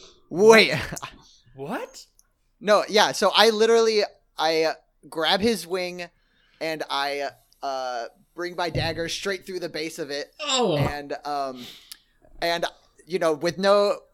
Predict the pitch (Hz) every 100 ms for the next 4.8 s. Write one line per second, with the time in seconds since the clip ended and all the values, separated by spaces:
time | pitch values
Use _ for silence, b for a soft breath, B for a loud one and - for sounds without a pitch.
0 | _ _ _ 156 190 170 143 170 135 180
1 | 180 196 160 170 170 156 135 139 147 165
2 | 170 147 160 156 156 160 160 160 160 156
3 | - _ _ _ - 139 127 113 147 156
4 | 156 151 165 156 156 151 139